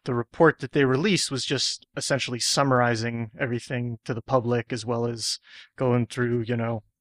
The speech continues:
calculating damages of, you know, of what this mistake cost. But the actual, uh, report as to how they determined all that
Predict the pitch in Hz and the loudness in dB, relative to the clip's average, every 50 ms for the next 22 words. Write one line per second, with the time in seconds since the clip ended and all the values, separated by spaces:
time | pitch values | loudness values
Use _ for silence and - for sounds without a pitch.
0 | _ _ _ _ - 127 117 - 139 120 120 117 117 117 117 110 107 - _ - | _ _ _ _ -2 0 0 0 -2 -2 -2 -2 -2 -4 -4 -6 -6 -10 _ -2
1 | 131 123 120 120 117 - 117 120 120 123 107 107 113 104 _ _ _ _ _ _ | 0 2 2 0 0 -2 -4 -4 -4 -4 -6 -8 -10 -12 _ _ _ _ _ _
2 | _ 120 113 - - - _ _ 131 113 120 120 - 180 - - - - - _ | _ -14 -14 -14 -14 -16 _ _ -14 -14 -12 -12 -10 -8 -8 -8 -10 -10 -16 _
3 | _ _ _ _ _ _ - 120 - - - 135 120 - - - - 147 127 123 | _ _ _ _ _ _ -6 -4 -2 -2 -2 -4 -8 -8 -14 -2 0 2 2 2
4 | - - - - - - - - - - _ _ 151 127 - - 139 139 - 151 | 0 -2 -6 -6 -8 -14 -18 -18 -18 -20 _ _ 0 2 2 2 0 2 4 4
5 | 147 143 - - - - 139 135 131 131 131 131 127 127 123 120 113 - _ - | 4 4 4 2 2 2 2 4 4 6 6 6 6 6 4 2 -2 -6 _ -10
6 | - 135 127 120 127 - - - 151 143 131 127 - _ _ _ _ _ _ 143 | -10 -10 -6 -6 -8 -8 -2 0 2 2 2 2 -2 _ _ _ _ _ _ 0
7 | 131 123 - - - 131 110 123 131 131 113 120 110 - - - - 247 254 240 | 0 0 0 -2 -4 -4 0 2 2 2 2 0 -4 -6 -6 -2 2 2 4 4
8 | 170 135 127 127 123 120 117 127 123 123 131 | 4 4 4 4 4 4 4 4 4 4 2